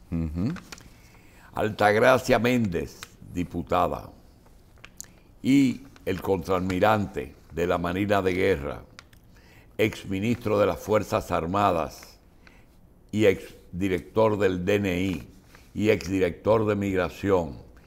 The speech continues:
Speaker 2: y actual miembro del Comité Central del Partido de la Liberación Dominicana, don Sigfrido Aramis Pared y Pérez.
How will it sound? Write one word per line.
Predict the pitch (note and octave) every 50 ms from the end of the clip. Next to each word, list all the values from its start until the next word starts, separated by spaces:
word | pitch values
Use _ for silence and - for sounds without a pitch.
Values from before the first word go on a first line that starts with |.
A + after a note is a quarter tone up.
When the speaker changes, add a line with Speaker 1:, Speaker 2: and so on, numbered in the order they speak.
| - - - - -
Speaker 2:
y | - G2+ G2+
actual | - F2+ - - - - - G#2 A2 A#2 A#2 A2 G2 E2 C2+ - - - - - - - - - - - - - - - - - -
miembro | - D#2+ F2+ G#2 A2+ A#2+ A#2+ A#2+ A2 G#2+ G#2 G2+
del | G2 F#2+ F#2+ F2 - -
Comité | - A2+ G#2 F#2 F#2 E2 - - G#2+ -
Central | - - F#2 E2 E2+ E2 - - - F2+ G2+ G#2 G#2+ G2+ F2+
del | F#2+ F#2 F#2 F2
Partido | - - F2+ F2+ E2+ D#2+ - - - A2 A2 G2 F#2+ F#2+
de | F#2
la | F2+ F2+
Liberación | F2+ F2+ F2+ F2+ F2 E2+ E2 D#2+ - - G#2 G2+ G2 F#2+
Dominicana, | F2 F2 E2+ F2 F2 F2 F2 - - A#2 A#2+ B2 B2 A#2+ A2 G#2+ - - - - - - - - - - - - - - - - -
don | E2 E2 F#2+ F#2+ G2+ F#2+ D#2
Sigfrido | - - - G2+ F#2+ D#2 - - - - - G2+ A#2+ A#2+ A#2 G2+ F#2 F#2 F2+ E2 - - - - - - -
Aramis | - E2 E2+ F2+ F#2 G2 G2+ G2+ F#2+ F2+ E2+ E2 D#2+ D2+ - - - - - - -
Pared | - D#2+ E2 D#2+ F2+ F#2+ F#2+ - - - - - - - - - -
y | - F2 E2+
Pérez. | - - - C#2 C2 A#1+ A1+ A1 - - - - - -